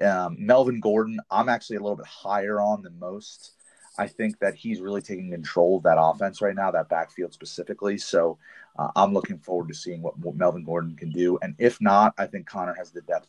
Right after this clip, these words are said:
to make up for it, even though he picked Matt Breida way too early. Um, I digress. Number four, the biggest jump of the week, Raymond Clifford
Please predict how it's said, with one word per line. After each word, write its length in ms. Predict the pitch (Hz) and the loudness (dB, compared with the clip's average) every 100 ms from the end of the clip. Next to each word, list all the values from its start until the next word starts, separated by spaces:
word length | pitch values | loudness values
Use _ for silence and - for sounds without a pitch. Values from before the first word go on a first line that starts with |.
| - | -18
to 80 | 85 | -14
make 180 | 78 | -8
up 160 | 76 - | -8 -8
for 220 | 73 67 | -8 -4
it, 140 | 73 _ _ - | -6 _ _ -6
even 220 | 110 98 | -4 0
though 100 | 95 | 0
he 80 | 87 | -2
picked 220 | - 87 | -6 -8
Matt 220 | 92 87 - | -4 -4 -2
Breida 200 | 90 85 | -4 -2
way 220 | 80 82 | -4 -6
too 200 | - - | -8 -8
early. 340 | - - - _ _ _ - - _ - | -6 -6 -10 _ _ _ -20 -20 _ -2
Um, 320 | 73 53 - - | 0 0 -4 2
I 100 | 95 | 4
digress. 720 | 87 85 71 64 - - - _ _ _ _ _ _ _ _ _ - | 4 2 0 -10 -12 -16 -18 _ _ _ _ _ _ _ _ _ -4
Number 300 | 110 131 127 | 2 4 4
four, 460 | - 113 82 60 _ _ _ _ _ _ _ _ _ _ _ - | 4 0 0 -4 _ _ _ _ _ _ _ _ _ _ _ -14
the 260 | 92 117 | -2 0
biggest 480 | 110 127 127 147 - | 6 6 6 4 4
jump 220 | 127 120 | 4 4
of 100 | 110 | -2
the 80 | 107 | -6
week, 400 | 98 101 - _ _ _ _ _ _ _ | -6 -10 -12 _ _ _ _ _ _ _
Raymond 640 | 87 95 107 110 110 110 - | -4 2 4 4 2 -2 -8
Clifford 480 | - 101 98 92 | -6 -4 -2 -4